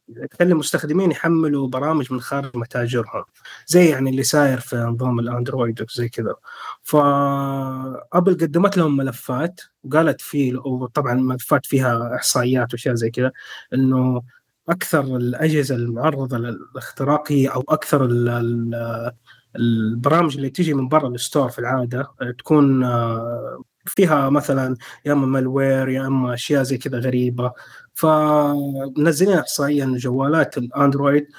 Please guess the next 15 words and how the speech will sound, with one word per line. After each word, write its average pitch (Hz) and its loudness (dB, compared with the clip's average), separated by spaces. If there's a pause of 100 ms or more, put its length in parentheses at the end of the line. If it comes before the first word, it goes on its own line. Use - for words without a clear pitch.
(320)
آه، 127 -2 (140)
خمستاش 143 2
إلى 143 -2
سبعة 143 0
وأربعين 139 0
في - -2
المية 170 2 (340)
أع-، 156 2
معرضة 147 0
أكثر 185 -2
من 143 0
جوالات 139 0
ال-، 151 -4
الآيفون 151 0
لل-، 123 -2